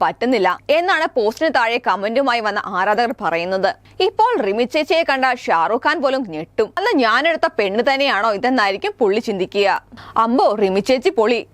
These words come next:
തൊണ്ണൂറുകളിലെ മുപ്പതിന്റെ യൗവനം കാത്തു സൂക്ഷിക്കുന്ന റിമി ചേച്ചിയാണ് മമ്മൂക്കയുടെ വരെ ഇൻസ്പിറേഷൻ. "ഞാൻ ചെറുതായിരുന്നപ്പോൾ റിമി ചേച്ചി വലിയ ചേച്ചിയായിരുന്നു. ഇപ്പോൾ ഞാൻ വലുതായപ്പോ റിമി ചേച്ചി വീണ്ടും ചെറുതായി. വല്ലാത്ത അവസ്ഥയായി പോയി."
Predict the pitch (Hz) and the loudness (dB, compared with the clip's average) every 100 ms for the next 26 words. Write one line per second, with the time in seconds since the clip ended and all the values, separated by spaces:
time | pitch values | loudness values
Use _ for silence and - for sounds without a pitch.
0 | - 359 370 392 403 403 370 349 302 226 | -2 0 2 2 2 2 0 0 0 0
1 | 202 - 285 359 320 302 285 285 262 165 | 0 0 0 2 2 2 0 0 0 0
2 | 170 269 277 254 220 240 214 - 190 180 | 0 0 0 -2 -2 -2 -2 -2 -4 -4
3 | 185 269 269 285 214 339 - - 269 311 | -2 -2 0 0 0 -4 -6 -10 0 0
4 | 349 359 392 392 370 320 233 208 - 175 | 2 0 0 2 2 2 0 -2 -2 -8
5 | 202 - 226 233 262 233 - 330 392 370 | -8 -4 -2 -2 -4 -4 0 2 2 0
6 | 302 247 254 285 240 269 254 240 202 220 | 2 2 2 0 0 -2 0 0 -2 -2
7 | 202 240 254 262 - 277 427 440 - 180 | 0 0 0 0 -2 0 0 0 0 -4
8 | - 226 196 202 - _ - - 370 403 | 0 0 0 -4 -8 _ -12 -4 0 2
9 | 359 240 180 185 262 262 262 233 214 247 | 2 0 0 0 0 2 2 0 0 -2
10 | - - 427 440 427 392 302 202 - - | -2 0 0 0 0 0 -2 0 0 0
11 | - 160 196 226 185 - - 370 453 427 | 0 -2 0 0 -2 -6 -4 0 2 0
12 | 254 190 180 - 262 208 214 175 185 | 2 0 0 0 -2 0 -4 -6 -6